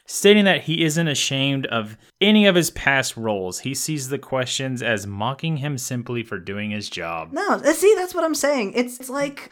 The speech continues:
Speaker 2: so Rob Paulson used to have a podcast. He might still have it. I just haven't listened to it in a thousand years. And people would always ask him what's his favorite role. And he would always say, "The next one."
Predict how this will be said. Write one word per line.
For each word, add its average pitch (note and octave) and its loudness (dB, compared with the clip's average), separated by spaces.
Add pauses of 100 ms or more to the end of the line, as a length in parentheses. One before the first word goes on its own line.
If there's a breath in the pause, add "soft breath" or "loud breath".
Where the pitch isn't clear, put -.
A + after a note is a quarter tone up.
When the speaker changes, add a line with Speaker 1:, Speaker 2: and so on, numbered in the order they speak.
(120 soft breath)
Speaker 2:
so A#3 0
Rob A3+ 6
Paulson F#3 -2
used E3 -6
to E3 -4
have D#3+ -4
a C#3+ -8
podcast. C#3 -6
He - -8
might D4 -2
still F3+ 0
have C#3+ 0
it. A2 -2
I A#2+ -2
just B2+ -6
haven't B2+ -6
listened G#2+ -10
to A2 -8
it G#2+ -8
in G2+ -8
a G#2+ -12
thousand A2 -10
years. G#2 -8 (260 loud breath)
And F3 -6
people G#3+ -2
would G3+ 0
always F#3 2
ask D#3+ -2
him D3+ -4
what's D3 -6
his C#3+ -10
favorite C#3 -2
role. B2 -2 (280 soft breath)
And C3 -4
he D3+ -8
would D#3 -4
always D3 -2
say, C3 0
"The B2 -6
next E3 -2
one." G2+ -10